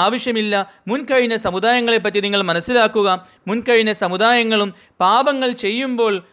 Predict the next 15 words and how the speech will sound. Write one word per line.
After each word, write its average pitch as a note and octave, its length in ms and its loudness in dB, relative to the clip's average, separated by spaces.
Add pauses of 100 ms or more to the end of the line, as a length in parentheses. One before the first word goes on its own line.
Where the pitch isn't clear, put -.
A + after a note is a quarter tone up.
(140)
അള്ളാഹുവിൻ്റെ G#3+ 500 0 (160)
പല C4 180 2 (320)
ഭൗതികമായ G#3+ 580 -2 (140)
അനുഗ്രഹങ്ങളും G#3+ 680 0
അവർക്ക് F#3 280 -2
ലഭിച്ചിരുന്നു. D#3+ 580 -2 (480)
നാം F#3+ 220 2
കഴിഞ്ഞ A3+ 300 2
പല A#3+ 120 2 (120)
സൂറത്തുകളിലൂടെയും B3+ 800 2
ആ - 100 2
കാര്യം A3+ 280 0
മനസ്സിലാക്കിയതാണ്. F#3+ 800 0 (340)
പല G#3 80 4 (100)
പ്രവാചകന്മാരുടെ A3 800 2